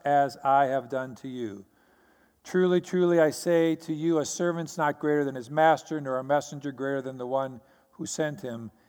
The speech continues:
If you know these things, blessed are you if you do them." Jesus commands you to serve.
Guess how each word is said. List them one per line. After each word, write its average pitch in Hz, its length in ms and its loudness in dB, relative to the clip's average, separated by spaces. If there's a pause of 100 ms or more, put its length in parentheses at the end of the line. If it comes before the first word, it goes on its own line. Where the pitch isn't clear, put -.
(240)
If 139 160 -8
you 170 140 -2
know 220 220 8
these 196 260 0
things, 151 500 -4 (400)
blessed 143 760 4 (460)
are 139 200 6
you 123 480 -4
if 117 200 -10
you 127 100 -8
do 120 220 -8
them." 98 280 -12 (880)
Jesus 175 640 0
commands 151 1000 -2
you 123 500 -4
to 110 160 -12
serve. 101 480 -10